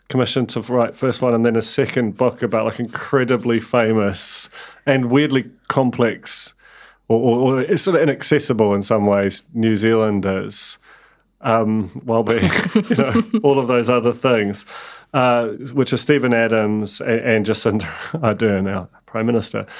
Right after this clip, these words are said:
Uh, do you want to tell us a-, about the process of write-, writing those books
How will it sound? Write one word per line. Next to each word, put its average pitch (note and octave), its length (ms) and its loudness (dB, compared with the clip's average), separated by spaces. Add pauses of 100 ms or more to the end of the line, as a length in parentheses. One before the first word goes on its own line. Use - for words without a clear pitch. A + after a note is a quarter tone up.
(300)
Uh, B2 380 2 (420)
do E3+ 100 0
you F#3+ 40 6
want A3 160 0
to - 40 -4
tell C#3+ 160 4
us - 300 -4
a-, A#2+ 580 -4
about B2 500 0 (160)
the A#2+ 100 2
process - 460 -4
of A2 120 -2
write-, A#2 220 2
writing A2+ 220 2
those A2 180 0
books A2 560 -2